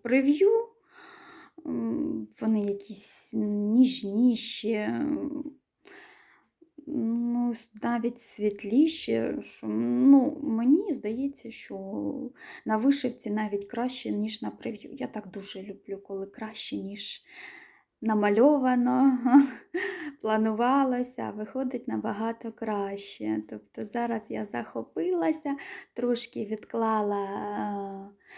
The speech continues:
скарби моря. Е, там я вже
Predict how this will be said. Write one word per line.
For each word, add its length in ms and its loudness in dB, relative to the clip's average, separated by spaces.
скарби 640 -2
моря. 520 0
Е, 1200 -4
там 280 2
я 180 0
вже 640 -2